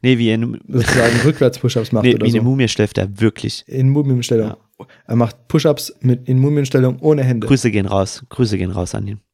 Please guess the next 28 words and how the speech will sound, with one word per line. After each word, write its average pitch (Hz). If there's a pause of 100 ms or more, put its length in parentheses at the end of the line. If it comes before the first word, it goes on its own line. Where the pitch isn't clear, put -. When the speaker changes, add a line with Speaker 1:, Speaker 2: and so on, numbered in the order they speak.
Speaker 2:
Grüße 131
gehen 120
raus. 113
Speaker 1:
Ähm, 135 (100)
Speaker 2:
Ich -
glaub, 117
er -
weiß, 113
wer 117
gemeint 110
ist. - (200)
Speaker 1:
<laughs> -
Speaker 2:
Wenn 147
er 190
unseren 165
Podcast 131
hört 110
überhaupt, 107
Speaker 1:
Ich -
weiß 117
Speaker 2:
weiß 135
ich 117
Speaker 1:
es 107
Speaker 2:
gar -
Speaker 1:
auch 110
Speaker 2:
nicht. 107
Speaker 1:
nicht. - (440)
Ähm, 123